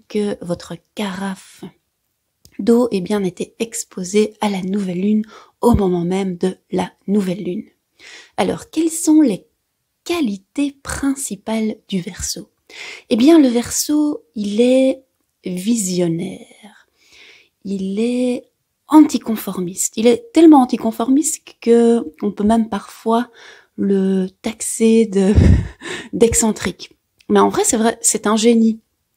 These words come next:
Il a vraiment des idées innovantes. Il est capable de penser out of the box. Donc pour moi, c'est une eau de lune parfaite à boire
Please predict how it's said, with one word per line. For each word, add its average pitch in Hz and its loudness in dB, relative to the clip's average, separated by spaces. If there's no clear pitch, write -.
Il 196 -2
a 202 0
vraiment 226 2
des 208 0
idées 208 0
innovantes. 196 2
Il 220 2
est 269 -2
capable 226 -4
de 185 -6
penser 202 -4
out 220 -8
of 196 -8
the 180 -4
box. - -8
Donc 294 2
pour 277 4
moi, 302 8
c'est 254 -2
une 240 4
eau 240 2
de 220 0
lune 269 6
parfaite - -6
à 208 -2
boire 226 0